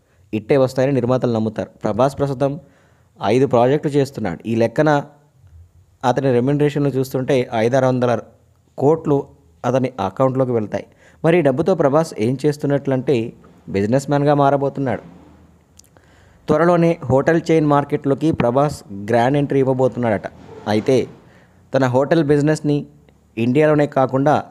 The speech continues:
దుబాయ్, స్పెయిన్ వంటి దేశాల్లో కూడా విస్తరించాలనుకుంటున్నాడట. ప్రస్తుతం ప్రభాస్ ఈ బిజినెస్ ప్లానింగ్లోనే ఎంతో బిజీగా ఉన్నాడని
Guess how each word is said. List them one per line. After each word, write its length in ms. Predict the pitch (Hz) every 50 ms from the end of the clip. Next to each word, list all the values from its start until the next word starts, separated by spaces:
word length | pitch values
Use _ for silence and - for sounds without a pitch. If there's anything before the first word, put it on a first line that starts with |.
| - 101 101
దుబాయ్, 320 | 110 110 123 127 123 123 120 - - - -
స్పెయిన్ 320 | - - 131 131 147 151 147
వంటి 180 | 147 131 - 127 127
దేశాల్లో 340 | 135 135 - 151 135 135 131 127
కూడా 160 | 123 120 139 143 120
విస్తరించాలనుకుంటున్నాడట. 1120 | 113 - - 135 123 135 123 131 127 127 127 123 107 127 123 107 123 120 120 107 98 - - - _ _ _ _ _ _ _ _ -
ప్రస్తుతం 320 | - 104 - 127 139 135 113 117
ప్రభాస్ 340 | 117 113 123 139 147 - - - - _ _ _ _ _ - 147 156
ఈ 20 | 160 139 139
బిజినెస్ 300 | 143 147 160 170 170 - - - -
ప్లానింగ్లోనే 580 | 139 135 135 143 147 143 139 135 135 135 139 135 - - -
ఎంతో 160 | 113 110 135 131 107 101
బిజీగా 360 | 101 92 113 127 127 147 143 143
ఉన్నాడని 360 | 139 139 139 131 127 127 151